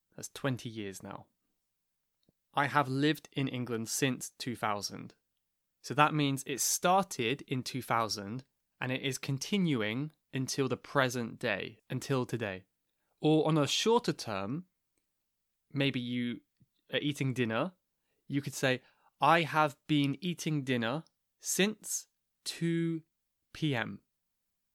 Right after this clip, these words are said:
It's kind of a strange time to have dinner, actually, but oh well. So perhaps you started at two and you're still eating now.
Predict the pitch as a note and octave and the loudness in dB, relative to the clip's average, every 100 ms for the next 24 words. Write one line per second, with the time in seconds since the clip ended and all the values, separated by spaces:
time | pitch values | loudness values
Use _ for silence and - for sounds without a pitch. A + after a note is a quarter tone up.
0 | _ _ - D#3 C3+ - C#3+ C3 - C3 | _ _ -10 -6 -4 2 4 4 0 -2
1 | B2+ A2 G#2 A2+ G2+ G2 - - A2+ G#2 | -2 -4 -6 -6 -8 -8 -12 -14 -12 -14
2 | - _ - - G2+ G2 - _ _ _ | -16 _ -20 -10 -8 -10 -14 _ _ _
3 | _ _ _ _ _ _ _ _ _ _ | _ _ _ _ _ _ _ _ _ _
4 | _ _ _ - C3+ C3 D3+ - A#2+ - | _ _ _ -8 -4 2 2 2 0 4
5 | F#3 F#3 D#3+ - - D#3 C#3+ C#3+ C3 B2 | 4 4 0 -2 0 4 4 4 0 0
6 | - - D#3+ - C#3+ C#3 B2 A#2 G2+ G#2 | 2 4 4 4 -2 -2 -4 -2 -4 -6